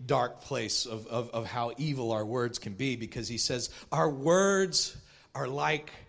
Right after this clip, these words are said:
a spark that sets a whole forest on fire." You see all these wildfires going on out in California.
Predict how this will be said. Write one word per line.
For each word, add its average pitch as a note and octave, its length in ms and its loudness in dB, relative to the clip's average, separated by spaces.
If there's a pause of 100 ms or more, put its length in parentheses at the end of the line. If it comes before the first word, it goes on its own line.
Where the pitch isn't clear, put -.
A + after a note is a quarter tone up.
(200)
a B2 60 -4
spark - 600 4
that A#2 140 -8
sets D3 400 2
a A2 80 -4
whole C#3+ 360 0
forest C3+ 560 -2
on A#2+ 220 -2
fire." F#2 720 -6 (1400)
You B2+ 80 -4
see C#3+ 140 4
all C3+ 100 2
these A#2 160 -2
wildfires C3 680 0
going B2+ 220 -4
on B2+ 200 -2
out B2 180 0
in A2 120 -8 (300)
California. C#3 920 -2